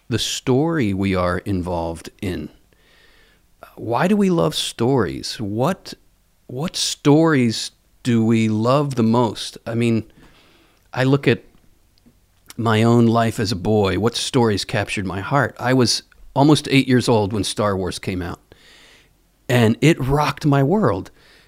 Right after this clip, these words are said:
And what's at the heart of it? Good versus evil. Um, then I got my world rocked by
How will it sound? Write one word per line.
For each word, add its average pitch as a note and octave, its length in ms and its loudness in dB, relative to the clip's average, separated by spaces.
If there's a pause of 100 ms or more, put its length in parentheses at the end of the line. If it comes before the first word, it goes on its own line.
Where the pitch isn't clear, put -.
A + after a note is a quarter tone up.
(420)
And B2 160 2
what's D#3+ 200 2
at - 80 -2
the E3 100 2
heart G3 240 -2
of A2+ 100 0
it? - 160 -8 (420)
Good D#3 260 2
versus C#3+ 500 0 (100)
evil. E3+ 480 0 (760)
Um, A2 440 -2 (320)
then C3 200 2
I D#3+ 80 4
got D3 220 6
my B2 120 4
world B2 320 6
rocked A#2+ 380 0
by A2+ 340 6